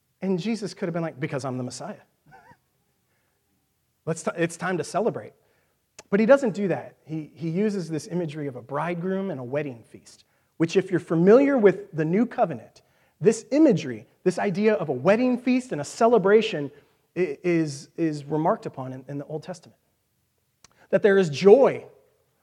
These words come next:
there is, uh, abundance, there's fruitfulness in the New Covenant.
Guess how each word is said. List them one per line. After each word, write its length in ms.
there 240
is, 180
uh, 380
abundance, 920
there's 160
fruitfulness 1000
in 120
the 60
New 180
Covenant. 400